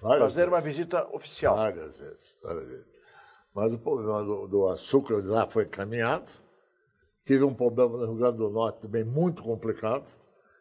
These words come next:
Speaker 1: e tive que usar um pouco de truculência também, porque tinham convencido ao presidente de Castelo Branco,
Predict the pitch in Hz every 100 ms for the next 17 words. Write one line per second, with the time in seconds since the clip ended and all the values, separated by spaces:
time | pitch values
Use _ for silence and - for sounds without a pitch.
0 | _ 107 95 117 117 - 117 98 110 92
1 | 113 101 104 104 101 101 104 101 104 101
2 | 98 101 98 107 120 123 107 - 113 -
3 | 113 110 127 107 101 - 107 98 90 -
4 | 107 85 90 95 87 - - - 104 95
5 | 92 123 -